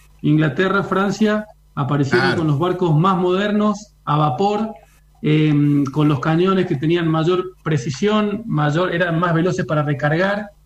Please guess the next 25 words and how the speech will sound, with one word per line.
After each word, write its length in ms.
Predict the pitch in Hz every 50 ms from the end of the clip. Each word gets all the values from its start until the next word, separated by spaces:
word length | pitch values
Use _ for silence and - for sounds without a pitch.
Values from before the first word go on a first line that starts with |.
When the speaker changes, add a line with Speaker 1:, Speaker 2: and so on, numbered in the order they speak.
| _ _ _ _ _ _ _ -
Speaker 1:
eh, 240 | - 143 147 143 131
tenían 320 | 147 151 160 180 180 175 170
mayor 380 | 156 151 147 165 170 156 -
peso, 560 | - 208 202 180 - - 190 196 208 202 - - - _ _ _ _ _
y 120 | - 156 156
siempre 760 | - - 220 233 226 - 247 254 254 254 247 - - - - _ _ _ _ _ _ _ - 151 - -
me 240 | - - 147 156 151
parece, 400 | 170 165 165 180 175 175 - 160
¿no?, 220 | 165 175 185 180
también 340 | 185 - 151 151 170 180 185
destacable, 800 | 165 135 - 156 139 - 208 190 175 165 170 180 196 233 226 -
sin 300 | - - - 190 196 208
ánimo 340 | 214 220 220 214 202 175 165
de 60 | 160
hacer 240 | 147 - - 202 214
esta 160 | - - 170 151
apología 640 | 131 160 156 156 151 151 139 131 - 214 214 220
de 140 | 202 170 139
que 80 | 160 143
siempre 340 | - 185 185 185 190 208 180
estemos 340 | 180 - 180 185 202 190 170
en 80 | 160 156
inferioridad 420 | 147 135 - 147 143 143 151 165
de 80 | 185 185
condiciones. 540 | 180 170 151 156 147 - 196 165 156 185